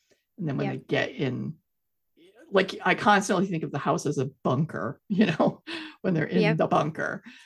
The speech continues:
Speaker 1: immediately he's more, you know, and they get sort of past that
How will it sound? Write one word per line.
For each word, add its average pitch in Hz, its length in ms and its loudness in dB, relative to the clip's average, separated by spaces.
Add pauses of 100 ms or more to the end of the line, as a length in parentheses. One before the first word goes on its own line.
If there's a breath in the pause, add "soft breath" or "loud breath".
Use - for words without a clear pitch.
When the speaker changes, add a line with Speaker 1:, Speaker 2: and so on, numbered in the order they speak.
(840 loud breath)
Speaker 1:
immediately 165 500 4
he's 147 220 0
more, 160 320 -4
you 196 160 2
know, 143 160 2
and 151 100 -2
they 147 120 0
get 160 380 0
sort 165 200 -2
of - 80 -8
past - 400 -4
that - 220 -2